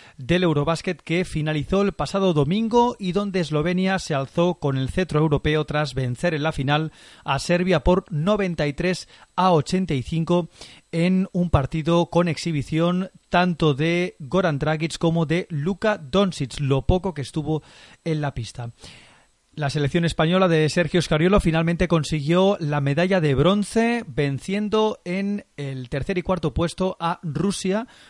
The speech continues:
por noventa y tres ochenta y cinco, en el que fue el último partido de Juan Carlos Navarro con la camiseta de la selección española. Un Navarro que, tras la derrota en semifinales ante Eslovenia,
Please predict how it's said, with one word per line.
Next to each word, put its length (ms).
por 300
noventa 500
y 80
tres 240
ochenta 320
y 80
cinco, 480
en 120
el 140
que 100
fue 320
el 180
último 380
partido 540
de 240
Juan 280
Carlos 380
Navarro 460
con 180
la 120
camiseta 680
de 240
la 80
selección 560
española. 520
Un 120
Navarro 400
que, 400
tras 240
la 80
derrota 480
en 140
semifinales 640
ante 440
Eslovenia, 680